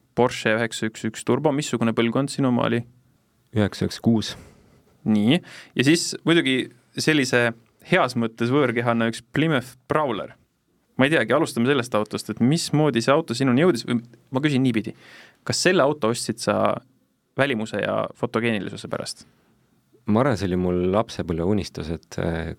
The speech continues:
Speaker 2: kui ma neid ajakirju, asju lugesin, äh, siis mul oli üks üheksakümne, üheksakümne kolmanda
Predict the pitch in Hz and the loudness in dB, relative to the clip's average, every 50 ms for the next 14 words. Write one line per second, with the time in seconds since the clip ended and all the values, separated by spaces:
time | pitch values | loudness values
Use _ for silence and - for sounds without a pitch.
0 | _ - 90 85 82 82 82 85 82 - _ - - 90 - - - 95 92 90 | _ -8 -4 -4 -2 -2 -2 -2 -4 -6 _ -8 -8 -8 -8 -4 -4 -2 0 0
1 | 85 87 90 90 85 85 85 82 82 80 85 90 - - 92 - - - 87 90 | -2 0 0 0 0 0 -2 -2 -4 -6 -8 -8 -6 -6 -6 -6 -4 -4 -4 -2
2 | 92 92 87 80 76 82 85 82 82 - _ _ _ - _ _ - 95 85 - | 0 0 -2 0 -2 -6 -6 -8 -10 -14 _ _ _ -20 _ _ -10 -8 -6 -6
3 | - 107 107 101 - - - - - 82 - 107 - - - 98 95 - - - | -8 -8 -10 -14 -14 -10 -8 -8 -6 -6 -8 -8 -10 -4 -2 -2 -2 -2 -4 -6
4 | 87 87 82 82 87 - - - 95 98 95 - - - - 87 82 82 - - | -6 -6 -4 -6 -8 -12 -10 -4 -2 -2 -2 -2 -4 -6 -4 -4 -4 -6 -8 -4
5 | - 95 98 104 101 85 82 82 80 90 85 | 0 0 2 2 0 -2 -4 -6 -6 -6 -4